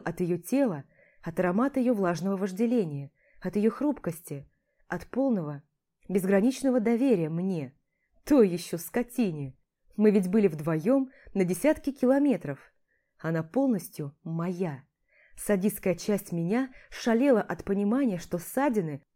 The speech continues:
вдоль её позвоночника тоже из-за меня, потому что отдавалась мне, как в последний раз в жизни. И в то же время я обещал себе, что теперь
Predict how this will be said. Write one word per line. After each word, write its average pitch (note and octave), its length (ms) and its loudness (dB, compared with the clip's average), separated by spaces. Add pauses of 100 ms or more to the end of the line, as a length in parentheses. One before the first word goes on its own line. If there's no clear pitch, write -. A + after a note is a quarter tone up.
(120)
вдоль G3 320 4
её F#3 140 2
позвоночника F#3 840 -4 (400)
тоже G#3+ 440 2
из-за E3+ 260 -4
меня, F#3 440 -4 (500)
потому G3+ 300 0
что - 220 -4
отдавалась G3 760 -2
мне, C#3+ 240 -8 (280)
как F3+ 180 -6
в - 40 -16
последний A#3 500 0
раз F3 220 -4
в G3 60 -6
жизни. C#3+ 520 -6 (400)
И G3 80 0
в - 80 -6
то A3 120 2
же F3 120 -2
время F3+ 460 0
я G3 140 0
обещал G3+ 520 -4
себе, D#3 240 -8
что - 160 -12
теперь G3 480 -2